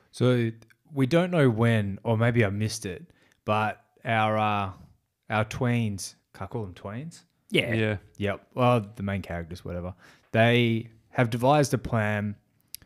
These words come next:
Speaker 1: uh, to, uh, basically, oh no, they haven't devised the plan yet.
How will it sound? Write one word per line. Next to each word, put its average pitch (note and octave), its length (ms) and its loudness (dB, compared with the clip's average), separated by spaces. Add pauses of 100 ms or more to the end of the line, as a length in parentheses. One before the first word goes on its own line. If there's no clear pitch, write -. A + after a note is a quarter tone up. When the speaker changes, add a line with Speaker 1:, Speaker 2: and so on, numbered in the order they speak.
(240)
Speaker 1:
uh, G2 340 -4 (160)
to, G#2 840 0 (840)
uh, F#2+ 200 -4
basically, C3+ 640 2
oh A2+ 180 0
no, G#2+ 120 -2
they A2 60 -2
haven't D3 240 -4
devised G2 420 -4
the F2 40 -16
plan F2 340 -12
yet. F#2 400 -10